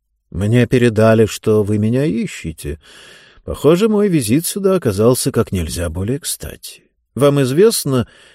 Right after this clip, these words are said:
зачем они к вам явились?» Он покосился на Дибу. «Конечно, они явились за Шуази». «Что?»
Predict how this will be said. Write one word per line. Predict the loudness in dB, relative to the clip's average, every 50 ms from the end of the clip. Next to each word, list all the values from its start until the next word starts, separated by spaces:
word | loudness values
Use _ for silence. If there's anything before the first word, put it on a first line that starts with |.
| _ _ -10
зачем | -4 0 2 2 2 2 2 2 2 2
они | 2 2 0 -2
к | -2 -2
вам | -2 -2 0 -2
явились?» | -4 -4 -6 -8 -8 -8 -8 -8 -10 -10 -12 -16 -20 _ _ _ _ _ _ _ _ _ _ _ _ -8
Он | -6 -6 -6
покосился | -6 -4 -6 -4 -4 -4 -6 -8 -8 -8 -8
на | -6 -6 -6
Дибу. | -8 -10 -12 -12 -14 -16 -20 _ _ _ _ _ _ _ _ _ _ _ _ _ -4
«Конечно, | -2 0 0 2 2 2 2 0 -2 -4 -8 -8 -8 -8 -8 -10 -14 -20 -20 -16 -8
они | -2 0 2 2 2
явились | 4 4 4 4 4 4 2 2 2 0
за | 0 2 4 6 6 6 4 2
Шуази». | 0 -4 -2 -2 0 0 0 -2 -4 -6 -4 -4 -4 -4 -6 _ _ _ _ _ _ _ _ _ _ _ _ _ _ _ _ _ _ _ _
«Что?» | -14 -12 -10 -10 -10 -8 -6 -4 -2 0 0 0 0 -2